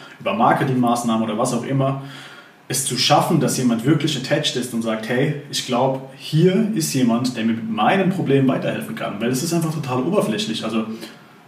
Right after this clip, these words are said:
wie würdest du kommunizieren? Ja, also stell dir vor, du hättest zwanzig, dreißig verschiedene Angebote, die letztendlich auf zwanzig, dreißig verschiedene Probleme von zwanzig bis dreißig verschiedenen Kundenavataren ausgerichtet sind.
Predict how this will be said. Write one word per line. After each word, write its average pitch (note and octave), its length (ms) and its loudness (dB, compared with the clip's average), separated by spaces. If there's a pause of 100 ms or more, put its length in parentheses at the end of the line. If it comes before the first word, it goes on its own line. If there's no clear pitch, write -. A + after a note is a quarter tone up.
(180)
wie B2+ 220 0
würdest C3 240 4
du B2+ 60 -2
kommunizieren? A#2 680 0
Ja, B2 180 -2
also A#2 120 -2
stell D3+ 160 2
dir C#3 80 4
vor, E3 180 4
du D#3+ 100 2
hättest - 340 0 (640)
zwanzig, D#3+ 440 0
dreißig E3 380 2
verschiedene D3 560 2
Angebote, C3 760 0
die C3 80 -2
letztendlich C3 460 2
auf - 160 -6
zwanzig, - 400 0
dreißig C3+ 340 2
verschiedene C#3 440 0
Probleme C3+ 580 4
von A#2+ 180 -2
zwanzig E3 460 0
bis C3 100 -4
dreißig C#3 360 0
verschiedenen C3 420 0
Kundenavataren A2+ 720 2
ausgerichtet - 600 -2
sind. B2+ 280 0